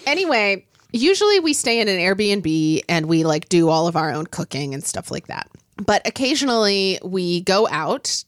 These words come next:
to dinner. And once when June had, we went for Christmas once and Brandon and June joined us and then they left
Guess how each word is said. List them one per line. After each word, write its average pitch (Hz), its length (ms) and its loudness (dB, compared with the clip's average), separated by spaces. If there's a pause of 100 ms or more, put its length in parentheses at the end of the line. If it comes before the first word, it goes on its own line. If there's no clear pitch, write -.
to 220 100 -6
dinner. 160 400 -2 (560)
And 220 420 0
once 214 1000 -2 (380)
when 226 480 0
June 294 560 0
had, 277 320 -2
we 254 120 -4
went 311 220 -4
for 311 100 -10
Christmas 220 600 -4
once 160 380 -4
and - 180 -8
Brandon 247 420 0
and 262 160 -2
June 196 380 0
joined 156 400 -2
us 139 240 -4
and 180 220 -4
then 175 160 -2
they 202 200 2
left 180 560 0